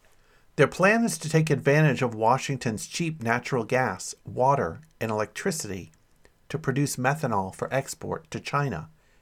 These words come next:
added Zimmer Stuckey. The refinery would sit on the bank of the Columbia River, which feeds out into the Pacific Ocean.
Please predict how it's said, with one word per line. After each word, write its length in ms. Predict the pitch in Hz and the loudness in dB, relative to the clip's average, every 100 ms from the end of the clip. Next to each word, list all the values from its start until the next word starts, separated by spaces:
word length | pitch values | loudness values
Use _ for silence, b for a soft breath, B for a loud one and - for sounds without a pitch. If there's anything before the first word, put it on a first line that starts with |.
| _ - | _ -2
added 280 | 117 117 107 | 0 0 -2
Zimmer 260 | 104 95 | -4 -4
Stuckey. 540 | 95 - 123 120 85 80 _ _ _ _ - b b b b b b b - | -6 0 0 0 -8 -14 _ _ _ _ -20 b b b b b b b -2
The 100 | 131 | 0
refinery 540 | 123 139 139 139 131 | 4 4 4 2 2
would 160 | 123 - | 0 0
sit 260 | - 165 | -2 -2
on 120 | 135 117 | 0 0
the 80 | |
bank 260 | 107 135 156 | 4 2 2
of 80 | 120 | -2
the 100 | 123 | -4
Columbia 440 | - 127 127 110 | -2 -2 0 2
River, 360 | 113 131 123 127 b b - | 4 4 2 -2 b b -8
which 180 | 123 | -8
feeds 320 | - 185 185 156 | -2 0 0 2
out 240 | 156 156 156 | 6 6 6
into 300 | 160 160 156 | 2 0 0
the 100 | 110 | -2
Pacific 480 | 120 147 - - - | -2 -4 -6 -6 -2
Ocean. 480 | 101 127 - 90 | 2 2 0 -6